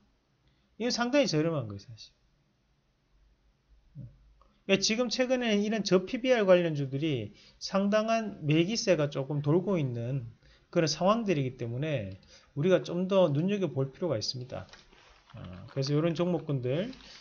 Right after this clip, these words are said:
최근에 저 피비알 관련주들 청산 가치가 부각되면서 올라가는 종목군들이 많다는 점까지, 어, 참고하시면 좋겠습니다. 자, 어, 그리고 이제 다음 종목도 같이 한번,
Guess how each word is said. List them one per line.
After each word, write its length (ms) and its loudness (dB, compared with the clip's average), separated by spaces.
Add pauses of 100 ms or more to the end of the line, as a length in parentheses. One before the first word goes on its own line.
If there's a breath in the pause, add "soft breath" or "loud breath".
(140)
최근에 380 2
저 240 2
피비알 460 6
관련주들 520 0
청산 400 -2
가치가 520 0
부각되면서 680 -2
올라가는 460 0
종목군들이 680 -6
많다는 500 -2
점까지, 640 -4 (440 soft breath)
어, 180 -10
참고하시면 760 -2 (960)
좋겠습니다. 800 -4 (1500 loud breath)
자, 400 8
어, 80 6
그리고 220 2
이제 200 0
다음 320 4
종목도 560 0
같이 300 -4
한번, 480 -2